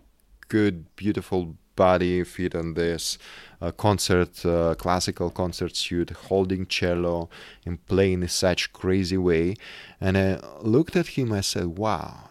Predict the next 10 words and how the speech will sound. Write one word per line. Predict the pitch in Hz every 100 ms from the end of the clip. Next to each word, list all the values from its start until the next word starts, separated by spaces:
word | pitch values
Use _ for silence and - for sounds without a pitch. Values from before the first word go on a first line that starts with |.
| -
i-, | 90 _
it | - 110 _ _
is | 101 95
so | - - - - - - 104 110
beautiful, | 101 90 87 87 113 107 - 82 76
sensual | - - 90 95 - - 87 80 78 78 78 _ _ _ _ -
happening | - - - 95 87 175 _ -
on | 95
the | 92
stage." | - - 85 92 -